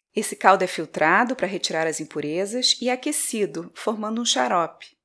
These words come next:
que é então cozido por um bom tempo até se transformar nos cristais de açúcar que nós conhecemos. A coloração branca do açúcar é o resultado do tratamento com aditivos químicos,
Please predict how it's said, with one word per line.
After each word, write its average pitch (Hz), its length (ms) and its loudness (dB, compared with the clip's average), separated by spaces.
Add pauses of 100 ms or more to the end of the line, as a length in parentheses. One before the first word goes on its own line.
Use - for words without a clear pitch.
(240)
que - 80 -4
é - 40 2
então 196 200 0
cozido 175 560 -2
por 196 160 -4
um 180 120 -4
bom 214 260 4
tempo 208 680 -4 (220)
até 277 240 -2
se 285 140 -4
transformar 240 680 2
nos 240 180 -2
cristais 269 460 2
de 302 60 0
açúcar 214 540 -2
que - 100 -8
nós 190 180 -4
conhecemos. 165 1000 -6 (500)
A 165 60 0
coloração 180 600 2
branca 190 440 2
do 160 80 -4
açúcar 175 800 -4
é 190 80 4
o 190 40 4
resultado 220 560 0
do 226 80 -10
tratamento 226 640 -2
com 285 140 0
aditivos 254 540 0
químicos, - 760 -6